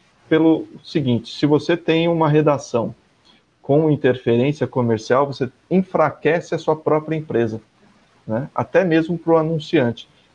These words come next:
O anunciante, ele vai querer ter o seu anúncio, o seu branded numa empresa que é forte jornalisticamente.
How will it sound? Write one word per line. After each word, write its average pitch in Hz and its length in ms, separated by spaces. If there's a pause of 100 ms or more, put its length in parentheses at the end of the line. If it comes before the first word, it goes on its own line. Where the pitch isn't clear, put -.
O 127 80
anunciante, 139 880 (240)
ele 117 280
vai 117 300
querer 120 460
ter 117 320
o 120 60
seu 120 240
anúncio, 117 720 (460)
o - 40
seu 117 220
branded 123 560 (340)
numa 131 360
empresa 127 640 (340)
que 143 160
é 151 80
forte 151 680 (160)
jornalisticamente. 147 1300